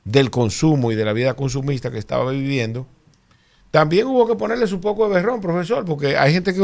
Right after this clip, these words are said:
<laughs> que usa, que ti-, que tienen gente a su alrededor que no le agrega ningún valor, que solamente lo que hacen es que le quitan tiempo y le restan energía, y la gente no lo entiende.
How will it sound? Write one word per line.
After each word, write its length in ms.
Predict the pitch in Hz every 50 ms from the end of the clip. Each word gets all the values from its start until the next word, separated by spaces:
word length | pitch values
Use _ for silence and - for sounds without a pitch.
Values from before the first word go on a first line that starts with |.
| 175 -
<laughs> 60 | - -
que 100 | - -
usa, 460 | 202 208 214 190 156 - - 185 175 - - - - _ _
que 140 | - 175 175
ti-, 240 | 175 180 190 151
que 160 | 135 - 170 139
tienen 260 | 151 175 180 190 185
gente 240 | 190 202 185 202 190
a 60 | 170
su 120 | 190 190
alrededor 680 | 180 175 180 185 180 180 185 180 175 160 147 143 - - - _ _ _ _ _ _ _ _ _ -
que 160 | - 143 135
no 160 | 131 147 175
le 100 | 202 220
agrega 300 | 208 202 208 214 202 202
ningún 400 | 196 190 180 170 165 190 214 214
valor, 400 | 196 196 196 190 180 170 160 147
que 100 | 147 151
solamente 480 | 120 143 151 156 165 170 175 170 180 170
lo 80 | 170 156
que 100 | 160 160
hacen 180 | 147 151 170 160
es 60 | 143
que 100 | 165 147
le 80 | 135
quitan 320 | 120 139 151 - 151 139 135
tiempo 400 | - 165 170 165 147 143 143 127
y 20 |
le 100 | 123 117 117
restan 320 | 139 143 139 - 156 147
energía, 580 | 147 147 147 139 135 147 156 139 120 113 - - - _ _ _ _ _ _ _ _ -
y 80 | 110
la 140 | 113 110 104
gente 260 | 123 131 127 135 135
no 100 | 127 127 135
lo 100 | 135 135
entiende. 500 | 139 - 104 110 110 - 92 92 92